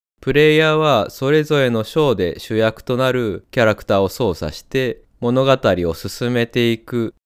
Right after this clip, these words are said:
という構成になってまして、多くのキャラクターは人に悪さをする魔物をやっつけたり、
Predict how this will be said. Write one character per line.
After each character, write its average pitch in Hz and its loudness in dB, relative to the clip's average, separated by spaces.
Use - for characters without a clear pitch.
と 170 -2
い 170 0
う 160 -2
構 143 2
成 135 0
に 120 0
な 107 2
っ - -20
て - -6
ま 78 -4
し - -14
て、 107 -4
多 175 2
く 135 -4
の 101 0
キ - -2
ャ 104 4
ラ 101 2
ク - -12
タ 98 0
ー - 0
は 98 -2
人 - -4
に 139 0
悪 156 2
さ 139 0
を 135 2
す 135 -8
る 131 -2
魔 107 0
物 135 0
を 127 -2
や 101 0
っ 104 -6
つ - -18
け 131 -2
た 123 -2
り、 147 -8